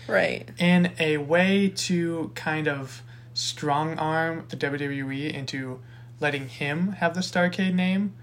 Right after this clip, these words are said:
Speaker 2: for A E W instead of these. Like, he would give up these ones that he's trying to trademark just for the Starrcade name.
Speaker 1: Right.
Speaker 2: Which the W W E does use, but only on, like, a one-hour network special, and it's technically a house show sometime
Speaker 1: Yeah.
Speaker 2: in December,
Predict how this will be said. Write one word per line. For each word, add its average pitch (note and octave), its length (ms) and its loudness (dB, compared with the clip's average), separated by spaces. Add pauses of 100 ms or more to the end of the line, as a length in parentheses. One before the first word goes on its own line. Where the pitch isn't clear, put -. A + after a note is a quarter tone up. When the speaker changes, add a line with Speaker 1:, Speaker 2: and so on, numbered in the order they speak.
(760)
Speaker 2:
for D3+ 440 2
A D#3 120 2
E D#3 180 -2
W E3+ 580 0
instead D3 260 -2
of B2+ 140 -6
these. C#3 260 -4
Like, C#3+ 120 -4
he D#3 100 0
would C#3+ 160 -2
give C#3 180 4
up D#3+ 160 2
these C#3+ 260 -2
ones B2+ 200 -4
that B2 100 -4
he's B2+ 140 -10
trying B2+ 160 -2
to B2 40 -6
trademark A#2+ 460 -4
just B2+ 300 -4
for C3 100 -6
the B2+ 60 -6
Starrcade B2+ 480 -4
name. B2 180 -6
Speaker 1:
Right. - 300 -4 (260)
Speaker 2:
Which D3 200 -2
the D#3+ 60 -4
W G3+ 240 8
W F#3+ 160 4
E F3+ 220 4
does A#3 320 6
use, C3+ 460 4
but - 200 -4
only F3+ 540 4
on, C#3+ 160 0
like, C3+ 340 -4
a C3+ 340 -4 (200)
one-hour C#3 640 4
network C#3 340 0
special, C3 560 -2
and B2 140 -4
it's B2 320 -10
technically D3+ 460 -2
a B2+ 60 0
house C3+ 240 -2
show B2 420 -2 (340)
sometime F3 440 6
Speaker 1:
Yeah. C#3 40 0
Speaker 2:
in C#3 60 -2
December, B2 640 0